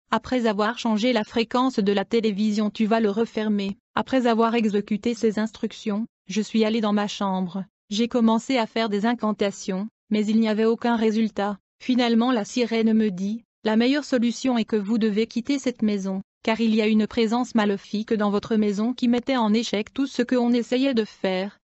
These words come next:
La maison était affectée par la puissance qui sortait de la télévision chrétienne, mais à vrai dire, il y avait l'onction du Saint-Esprit et la présence de Dieu dans notre maison, car ma mère était une chrétienne née de nouveau, et elle regardait tout le jour la chaîne évangélique du réveil.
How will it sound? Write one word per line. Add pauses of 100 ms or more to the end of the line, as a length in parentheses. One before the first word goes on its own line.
(100)
La
maison
était
affectée
par
la
puissance
qui
sortait
de
la
télévision
chrétienne, (260)
mais
à
vrai
dire,
il
y
avait
l'onction
du
Saint-Esprit
et
la
présence
de
Dieu
dans
notre
maison, (200)
car
ma
mère
était
une
chrétienne
née
de
nouveau, (240)
et
elle
regardait
tout
le
jour
la
chaîne
évangélique
du
réveil.